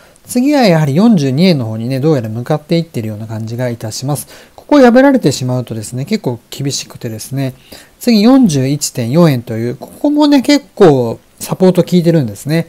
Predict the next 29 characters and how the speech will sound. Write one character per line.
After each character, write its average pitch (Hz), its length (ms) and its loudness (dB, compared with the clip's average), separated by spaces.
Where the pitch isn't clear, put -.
で 214 80 -2
す 208 140 -2
の 208 100 2
で、 196 100 2
四 262 280 4
十 196 160 2
二 147 120 0
円、 131 180 -2
四 180 200 2
十 139 140 0
一 131 160 -6
円 127 100 -4
と 113 80 -12
い 120 40 -6
う - 20 -6
の 156 80 -2
は 139 80 -2
サ - 140 -8
ポ 175 180 4
ー 180 40 2
ト 180 120 -2
に 170 120 0
な 156 120 0
り 160 100 0
や 165 140 0
す 190 160 -4
い 170 80 2
の 135 120 -4
で、 170 220 2